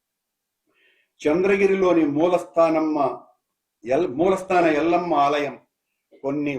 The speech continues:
వందల సంవత్సరాలుగా ఆ చుట్టుపక్కల ఉన్నటువంటి గ్రామాలకన్నిటికీ కూడా గ్రామ దేవతగా విరాజిల్లుతున్నటువంటి ఆ తల్లి ప్రాకారాన్ని,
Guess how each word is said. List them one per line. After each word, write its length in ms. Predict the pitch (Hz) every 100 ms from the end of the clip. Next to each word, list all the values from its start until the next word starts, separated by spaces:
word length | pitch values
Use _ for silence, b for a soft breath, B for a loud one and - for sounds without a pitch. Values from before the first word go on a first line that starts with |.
| 113
వందల 320 | 151 180 185
సంవత్సరాలుగా 880 | 170 156 165 165 156 156 151 147 147 135 - - _ _ 123
ఆ 20 | 131 131
చుట్టుపక్కల 560 | 143 - 180 170 170 151
ఉన్నటువంటి 560 | 147 143 143 139 - 139 120 - _ _ _ _ 127
గ్రామాలకన్నిటికీ 1400 | 131 151 170 170 170 156 135 135 170 190 196 190 170 180 165
కూడా 180 | 165 165 160 120
గ్రామ 320 | 135 156 156 151
దేవతగా 520 | 147 147 147 135 135 131 - _ _ _ _ _ _ _ _
విరాజిల్లుతున్నటువంటి 1300 | 123 147 175 170 170 165 156 147 143 139 139 131 139
ఆ 180 | 123 123 123 -
తల్లి 380 | 135 151 160 135 - _ _ _ _ -
ప్రాకారాన్ని, 880 | 123 151 151 151 151 143 135 135 156